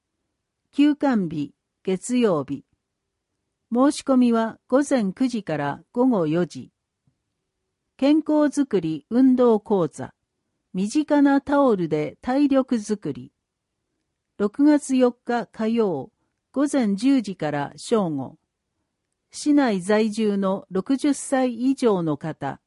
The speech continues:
二十人。申し込み、五月二十一日火曜から電話来館で。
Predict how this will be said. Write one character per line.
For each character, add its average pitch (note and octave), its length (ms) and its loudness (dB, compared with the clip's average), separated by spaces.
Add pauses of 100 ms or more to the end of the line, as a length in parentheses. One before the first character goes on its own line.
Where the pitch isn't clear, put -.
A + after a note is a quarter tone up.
(100)
二 F3+ 200 -4
十 C4 260 -2
人。 C#3 380 -6 (1120)
申 A3 180 2
し - 120 -8
込 F#3+ 180 -4
み、 E3+ 220 -10 (800)
五 C#4 140 0
月 D4 320 2
二 B3+ 180 4
十 A3 260 0
一 F#3 280 -4
日 G3+ 400 -4
火 G#3 200 -4
曜 A#3+ 220 0
か D3 180 -8
ら C#3+ 220 -8 (360)
電 C4 360 2
話 A#3+ 320 -2
来 G#3 260 -2
館 E3+ 360 -4
で。 C3+ 220 -10